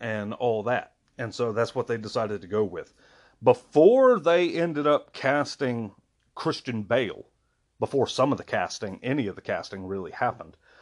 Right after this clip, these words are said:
um, believe it or not, Arnold Schwarzenegger and Sylvester Stallone were both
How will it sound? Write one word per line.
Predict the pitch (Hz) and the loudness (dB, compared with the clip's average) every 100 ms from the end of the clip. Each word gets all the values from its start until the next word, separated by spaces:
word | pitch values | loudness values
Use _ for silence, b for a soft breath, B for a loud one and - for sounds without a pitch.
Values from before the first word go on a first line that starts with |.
| b b b 123 | b b b 4
um, | 123 113 110 101 98 _ | 6 8 4 0 -10 _
believe | 101 110 113 185 | -4 -2 0 0
it | 214 | 2
or | 151 | 0
not, | 120 139 95 - _ | 2 2 2 -6 _
Arnold | 120 143 196 208 165 | 6 6 6 2 0
Schwarzenegger | - 151 131 123 117 107 113 117 _ _ _ _ - | -2 -2 0 -4 -4 -4 -6 -8 _ _ _ _ -6
and | 120 110 107 | -4 -2 -4
Sylvester | - 113 98 120 - 127 | -4 -4 2 0 0 -8
Stallone | - 107 113 123 101 92 | -6 -4 0 0 -2 -6
were | 107 90 | -4 -6
both | 90 - 135 110 - _ | -8 2 2 2 -4 _